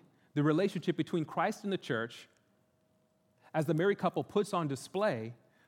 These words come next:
the grace and the forgiveness, the love and the service that reflects Jesus to his people.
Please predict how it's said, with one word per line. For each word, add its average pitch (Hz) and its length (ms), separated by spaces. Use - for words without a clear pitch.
the 135 80
grace 165 560
and 143 120
the 147 60
forgiveness, 143 880
the 131 100
love 175 360
and 143 140
the 127 60
service 117 640
that 135 160
reflects 143 340
Jesus 117 520
to 120 180
his 113 160
people. - 300